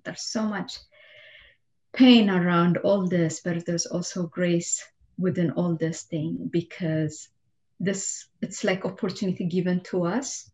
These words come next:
like literally to humankind, to go within and then search for more answer from within than outside, because we did that. Like, I,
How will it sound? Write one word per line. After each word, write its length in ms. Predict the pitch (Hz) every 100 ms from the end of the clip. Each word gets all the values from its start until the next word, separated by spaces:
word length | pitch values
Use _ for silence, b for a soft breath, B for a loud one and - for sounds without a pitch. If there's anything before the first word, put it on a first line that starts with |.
| -
like 140 | 165 -
literally 340 | 196 - 165
to 140 | 165 185
humankind, 840 | - 180 170 - - 175 170 160 - B B B
to 100 | -
go 180 | 185 190
within 680 | 175 175 180 175 160 156 156 - _ _ _ _
and 220 | 185 185
then 500 | 180 170 165 160 160 - _ _ _ _ _ _ _ _
search 340 | - 220 185 -
for 180 | - 180
more 420 | 175 175 165 - _ _
answer 360 | 185 180 - 160
from 300 | 160 170 165
within 340 | 170 160 156
than 180 | 156 156
outside, 540 | 156 156 - - 156 - B B
because 240 | 180 208 196
we 120 | 208
did 220 | 190 185
that. 220 | 143 - -
Like, 140 | 165 160 -
I, 200 | 165 170